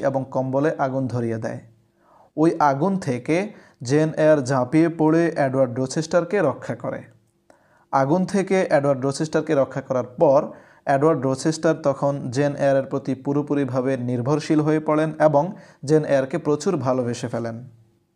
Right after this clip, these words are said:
এডওয়ার্ড রোচেস্টারকেও জেন এয়ারকে খুব ভালোবাসেন, কিন্তু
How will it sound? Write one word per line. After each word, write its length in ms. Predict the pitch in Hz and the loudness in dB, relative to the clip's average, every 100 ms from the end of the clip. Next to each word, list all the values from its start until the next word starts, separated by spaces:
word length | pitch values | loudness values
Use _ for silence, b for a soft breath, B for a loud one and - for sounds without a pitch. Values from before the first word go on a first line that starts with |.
| _ _ _ _ _ b b - 135 | _ _ _ _ _ b b 0 4
এডওয়ার্ড 260 | 156 175 165 | 6 6 4
রোচেস্টারকেও 680 | 170 180 175 175 175 180 180 - 139 | 2 0 0 0 2 2 2 0 -2
জেন 180 | 139 151 156 | 0 0 2
এয়ারকে 240 | 151 151 | 0 -2
খুব 180 | 143 147 | -4 -2
ভালোবাসেন, 500 | 120 117 113 113 123 123 | 0 -2 -2 -4 -6 -8
কিন্তু 360 | - 214 - | -2 0 0